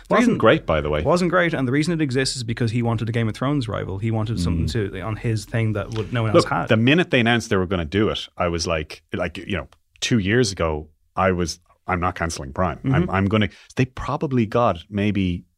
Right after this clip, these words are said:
Speaker 2: ten months or twelve months out of Prime more from me
Speaker 1: Just
Speaker 2: than
Speaker 1: being
Speaker 2: they might
Speaker 1: hyped
Speaker 2: have.
Speaker 1: about it, yeah.
Speaker 2: Um,
Speaker 1: But also, w-, on, on the expense thing, even in a cost of living crisis, there's an interesting kind of rationale because you do rationalize that. You're like, "Oh, look, it's only an extra two euro."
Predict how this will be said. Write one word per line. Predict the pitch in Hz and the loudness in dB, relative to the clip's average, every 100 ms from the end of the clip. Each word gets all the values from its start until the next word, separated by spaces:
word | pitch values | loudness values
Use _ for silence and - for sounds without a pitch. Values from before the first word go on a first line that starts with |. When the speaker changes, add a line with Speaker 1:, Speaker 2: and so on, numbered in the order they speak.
| _ | _
Speaker 2:
ten | - 113 107 | -2 2 4
months | 95 101 92 - | 4 2 0 -6
or | |
twelve | - 104 92 87 | -2 2 2 0
months | 90 92 | -2 -2
out | 85 | -4
of | |
Prime | - 98 92 87 | -2 0 2 0
more | 87 92 92 | 0 2 2
from | - 87 | 0 -4
me | 85 92 85 78 - _ _ _ | 0 0 0 -2 -10 _ _ _
Speaker 1:
Just | - 113 | -6 -2
Speaker 2:
than | 87 | 2
Speaker 1:
being | 90 | 4
Speaker 2:
they | 90 | 6
might | 107 117 | 6 6
Speaker 1:
hyped | |
Speaker 2:
have. | 87 | 2
Speaker 1:
about | - 117 | 0 -2
it, | 101 | -4
yeah. | 120 127 120 113 | -2 0 -2 0
Speaker 2:
Um, | 92 87 85 85 80 | 0 2 0 -2 -4
Speaker 1:
But | - | 0
also, | 196 214 190 | 2 2 0
w-, | 147 147 139 | -2 -4 -4
on, | 135 147 | -4 -2
on | 151 | 0
the | 147 | 0
expense | 127 190 202 | 0 0 0
thing, | - 120 | -2 -2
even | 131 190 | 0 0
in | |
a | 180 | 0
cost | - 151 | 0 0
of | 123 | 0
living | 131 123 | -2 0
crisis, | 120 123 120 101 | -2 -2 -4 -4
there's | 120 | -2
an | 113 | 0
interesting | 143 143 110 | 0 -2 -4
kind | 113 | -2
of | 110 | -2
rationale | 107 95 113 113 | -2 -2 -2 0
because | 110 127 135 | -2 -2 -2
you | |
do | 147 226 | 0 0
rationalize | 175 220 - 95 92 | 0 -2 -4 -6 -6
that. | 98 | -4
You're | 123 | -4
like, | 131 131 | -4 -4
"Oh, | 180 | -6
look, | 190 | -8
it's | 196 240 | -6 -2
only | 226 | 0
an | 120 | 0
extra | 98 - | -4 -8
two | - | -6
euro." | 101 101 110 107 | -4 -2 -2 -4